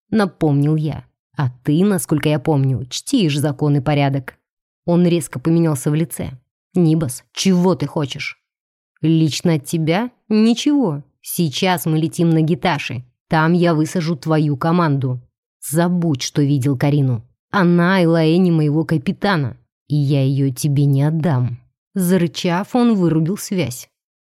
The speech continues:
Я ещё никогда не чувствовал себя настолько гнусно. В отличие от нас, симарцев, кхары могут иметь нормальную семью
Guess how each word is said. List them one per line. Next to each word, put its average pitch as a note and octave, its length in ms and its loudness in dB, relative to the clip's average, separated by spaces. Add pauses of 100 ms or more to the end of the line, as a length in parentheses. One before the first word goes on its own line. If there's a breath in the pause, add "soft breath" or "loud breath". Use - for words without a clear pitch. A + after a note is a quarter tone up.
(640)
Я D3+ 220 0
ещё D3 260 -2
никогда D#3+ 640 0
не D#3+ 160 0
чувствовал D3+ 460 -4
себя C#3+ 320 -2
настолько C#3 720 -2
гнусно. C3 580 -4 (300)
В G3 120 -4
отличие F#3+ 440 -2
от D#3 100 -4
нас, F3 260 0
симарцев, D#3 840 -4 (120)
кхары E3 380 0
могут C#3 320 -2
иметь D#3 280 0
нормальную D#3 460 2
семью D#3 480 -2